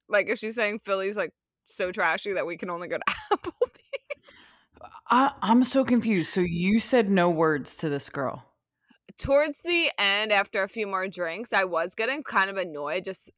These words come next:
Speaker 1: of how, like,
Speaker 2: She
Speaker 1: she
Speaker 2: just
Speaker 1: kept, like, t-, putting, like, from across the room, putting up her fingers, like, and we were just like, "I, why are you doing that?" And I just kinda just kept eyeing her down, trying to make her look, like, she just looked su-, like such a fool. I didn't really have to do much else.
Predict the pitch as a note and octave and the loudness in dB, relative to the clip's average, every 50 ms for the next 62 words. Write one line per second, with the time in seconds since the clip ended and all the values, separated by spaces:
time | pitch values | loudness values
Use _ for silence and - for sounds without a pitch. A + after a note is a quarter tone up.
0 | - - F#3 F3 F#3 F#3 F#3 F3+ F3+ F3 F3 F3 E3 D#3+ D#3 - - A#3 A#3+ G#3+ | -8 -6 -6 -6 -2 2 4 4 4 4 4 0 -2 -2 -2 -2 0 0 2 2
1 | B3 G#3+ - A3+ G#3 - - - G#3 G3+ G3+ F#3 _ _ _ _ - _ _ _ | 0 -2 0 -2 -4 -4 -4 -2 -2 -2 -2 -2 _ _ _ _ -20 _ _ _
2 | _ _ _ - _ _ _ - G3+ A3 G#3 G#3 G#3+ G#3+ A2+ D3+ F#3+ F3+ F3+ F3+ | _ _ _ -20 _ _ _ -4 0 0 2 2 0 -2 -2 -2 -2 -2 -2 -2
3 | - G#3 G3 G3 F#3+ - - F#3+ F#3 G3 - - G#3 G3+ D#3+ E3 E3 F#3 G#3+ G3 | -6 -6 -4 -4 -4 0 4 4 4 4 2 -2 -8 -8 -8 -8 -8 -8 -8 -4
4 | G3+ F3 F3+ F#3 F#3 F3+ F3 F3 G#3 G3+ F3+ F3 - - - D3+ D3+ D#3 E3+ F3+ | -4 -4 -4 -2 -2 -2 -4 -4 -4 -6 -6 -6 -6 -10 -12 -10 -8 -4 -2 0
5 | G3 G#3 G#3+ A3+ - - F#3+ F3 E3+ D#3+ _ - _ _ _ - F3+ F#3+ F#3+ F#3+ | 0 0 -2 -4 -6 -6 -6 -6 -6 -6 _ -18 _ _ _ -14 -14 -12 -10 -8
6 | F#3+ G3 G3 A3+ A3+ - A#3 A3 G3+ - - D#3 F3+ F#3+ F#3 F3 F3 F3 C4 D4 | -8 -8 -8 -10 -10 -8 -8 -8 -8 -8 -8 -8 -8 -8 -4 0 0 0 2 0
7 | E4 E4 B3 - F#3 A3+ B3 F#3 C#3+ G#2+ G#2+ B2+ - - - F#3+ F#3+ F#3 F#3 G3+ | -2 -6 -6 -6 -8 -8 -8 -10 -10 -8 -8 -6 -6 -6 -8 -6 -4 -4 -4 -4
8 | A#3 C4 B3+ - A#3+ _ - - A3 A3+ A#3+ A3+ G3 G3+ - - - G#3 F#3 - | -4 -8 -10 -12 -16 _ -16 -14 -12 -12 -12 -12 -12 -12 -14 -12 -12 -12 -12 -10
9 | - F3 F3 F3 F3+ G3 G3+ G3+ G3 F#3 D#3 E3+ D#3+ D#3 D#3+ F3 F3+ F3 - E3+ | -6 -4 -4 -4 -4 -6 -6 -6 -8 -8 -6 -6 -4 -2 -2 -2 -4 -4 -6 -6
10 | E3+ E3+ E3+ E3+ D#3+ - - - F3+ D#3+ D#3+ D#3+ _ _ _ _ _ - - - | -6 -6 -6 -10 -10 -10 -10 -10 -10 -10 -10 -14 _ _ _ _ _ -20 -20 -20
11 | - - - A3 A#3+ - - C#4 D#4+ F4+ - G#4 G#4+ - - A#3 A3 F#3+ - - | -20 -10 -2 -2 0 0 0 -2 -4 -4 -6 -6 -6 -4 0 0 0 0 0 -14
12 | G3 - - G#3+ G#3+ G3+ - A3 G#3 - G#3+ - - - F#3+ F#3+ F#3+ F#3+ F3+ F3 | -14 -4 -2 -2 -2 0 0 -2 0 0 -2 -8 -6 -4 -2 0 2 2 2 2
13 | F3 F#3+ F3+ E3 F3 F3+ E3+ F3+ F#3 E3+ E3+ - - E3+ D#3+ D3+ - - E3+ E3+ | 0 -2 -4 -4 -6 -6 -6 -4 -2 -4 -4 -4 -6 -12 -12 -10 -10 -10 -10 -8
14 | E3+ E3 D3+ D3+ D3+ - D3+ C3+ C#3+ D3 D3+ G#3 G#3 - - - | -6 -6 -8 -8 -6 -6 -6 -4 -2 -2 -2 -2 -4 -8 -14 -18